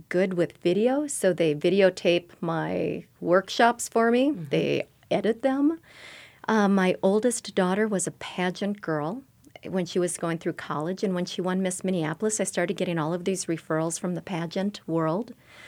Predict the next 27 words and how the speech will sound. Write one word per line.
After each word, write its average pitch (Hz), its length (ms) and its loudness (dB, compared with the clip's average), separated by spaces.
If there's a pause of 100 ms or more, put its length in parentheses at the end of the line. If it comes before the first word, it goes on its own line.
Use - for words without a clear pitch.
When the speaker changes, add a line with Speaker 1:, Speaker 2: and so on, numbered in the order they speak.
(520)
Speaker 1:
And 202 360 6
then 220 220 2
when 220 100 4
she 220 200 -2
moved 214 340 4
from 208 240 0
the 185 80 0
pageant 226 520 -2
world 170 320 0
into 180 380 -2
her 156 140 -2
career, 180 580 -2
she - 200 -8
became 180 360 -4
a 170 80 -2
reporter, 156 640 0
a - 80 -12
political 233 480 -2
reporter. - 500 -4 (600)
And 208 100 2
whenever 214 300 4
she 196 560 0 (420)
would 180 240 0
interview 196 540 4
someone, 151 580 -2
a 196 80 -2
candidate, 156 560 -2